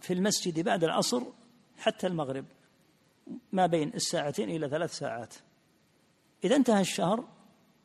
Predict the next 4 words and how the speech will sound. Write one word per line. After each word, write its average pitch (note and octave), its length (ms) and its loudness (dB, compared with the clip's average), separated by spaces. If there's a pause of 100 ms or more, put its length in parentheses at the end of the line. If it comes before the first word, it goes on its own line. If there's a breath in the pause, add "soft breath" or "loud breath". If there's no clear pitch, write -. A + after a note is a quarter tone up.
(140)
وإذا F3 240 2
بك F#3 200 0
قد F#3 320 0 (1900)
جلست E3 580 0